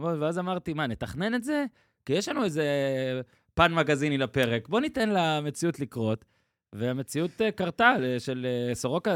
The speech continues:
אה, היטיב לצייץ על, אה, שלושה גבוהים מאוד, אה, שעשו דברים גבוהים מאוד. אנחנו נתחיל ביוקיץ', אה, וגם ראיתי, כאילו, אתה רואה את המהלכים, אז המהלך שכולם מדברים עליו זה בן אדם, יענו, סנטר, עזוב אפילו גובה, סנטר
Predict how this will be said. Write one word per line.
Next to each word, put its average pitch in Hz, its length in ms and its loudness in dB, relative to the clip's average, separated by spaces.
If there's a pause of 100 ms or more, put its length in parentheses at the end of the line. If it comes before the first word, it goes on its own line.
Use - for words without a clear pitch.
(100)
אה, 123 340 0
היטיב 156 340 -4
לצייץ 175 560 -2
על, 120 160 -2
אה, 117 100 -4
שלושה 147 840 -2 (100)
גבוהים 127 400 -2
מאוד, 143 380 0
אה, 123 260 0
שעשו 117 320 -4
דברים 135 420 -2
גבוהים 131 360 0
מאוד. 151 280 2 (480)
אנחנו 117 160 -4
נתחיל 156 180 -4
ביוקיץ', 170 600 -2 (560)
אה, 110 60 -6 (580)
וגם 127 440 2 (160)
ראיתי, 139 360 -2
כאילו, 175 240 0
אתה 127 140 0
רואה 127 120 2
את 147 100 -2
המהלכים, 156 640 -2
אז 107 120 -4
המהלך 120 420 -4
שכולם 135 320 -6
מדברים 127 380 -4
עליו 160 260 0
זה 123 120 -6
בן 110 160 -6
אדם, 135 360 -6
יענו, 127 380 -6
סנטר, 139 500 -6
עזוב 143 240 -6
אפילו 143 300 -8
גובה, 107 320 -6
סנטר 147 600 -8